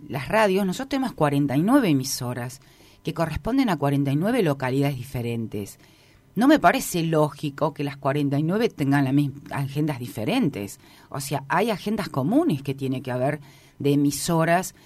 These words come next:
dentro de cada provincia, por eso hay cuatro, en, por lo menos en, en, en Neuquén, que corresponden al norte, al centro en Zapala, al norte Chosmalal, al centro Zapala,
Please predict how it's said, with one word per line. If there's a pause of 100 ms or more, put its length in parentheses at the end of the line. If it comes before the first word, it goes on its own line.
(260)
dentro
de
cada
provincia,
por
eso
hay
cuatro,
en,
por
lo
menos
en,
en, (260)
en
Neuquén, (300)
que
corresponden
al
norte,
al
centro
en
Zapala,
al
norte
Chosmalal,
al
centro
Zapala,